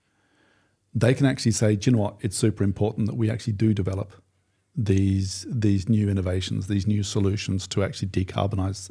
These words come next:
construction. And we're gonna put that into our procurements. We're gonna require that." That way, the construction companies now actually have an incentivization and, uh, uh, maybe the,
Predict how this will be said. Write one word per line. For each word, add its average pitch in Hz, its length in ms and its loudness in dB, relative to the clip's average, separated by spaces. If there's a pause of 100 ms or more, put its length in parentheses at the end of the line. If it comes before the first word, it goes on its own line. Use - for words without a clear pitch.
(160)
construction. - 580 -4 (1000)
And 120 180 4
we're 117 120 6
gonna 117 160 4
put - 280 -4
that - 260 -6 (280)
into 92 500 0
our 92 120 0
procurements. 90 520 -2
We're 117 80 0
gonna 120 140 2
require 92 540 -2
that." 90 240 -8 (720)
That 127 440 0
way, 113 500 0 (320)
the 104 100 2
construction - 580 0
companies 92 540 -4
now 101 260 2
actually - 300 -2
have 92 480 -2 (340)
an 104 100 -2
incentivization 98 1000 -2 (220)
and, 101 280 2
uh, 95 260 2 (920)
uh, 143 120 4
maybe 120 440 6
the, 101 540 4